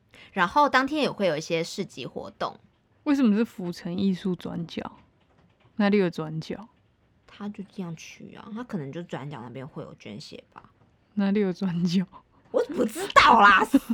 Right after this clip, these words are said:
Speaker 1: 我办的活动吗？
Speaker 2: <laughs> 就跟你说，<laughs> 要做功课。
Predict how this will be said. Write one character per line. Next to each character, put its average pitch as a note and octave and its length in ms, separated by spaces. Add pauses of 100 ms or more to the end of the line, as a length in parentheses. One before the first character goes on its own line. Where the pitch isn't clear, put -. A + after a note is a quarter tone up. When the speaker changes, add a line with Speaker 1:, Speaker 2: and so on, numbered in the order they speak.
(140)
Speaker 1:
我 A#3 100 (140)
办 F#4 160
的 A#3 80
活 G#3 240
动 B3 260
吗？ G#3 540 (520)
Speaker 2:
<laughs> - 520
就 F#4 160
跟 F4+ 180 (100)
你 B3 120
说， C4+ 400 (440)
<laughs> - 480
要 D#4+ 180
做 C#4+ 400 (160)
功 B3 340 (240)
课。 - 300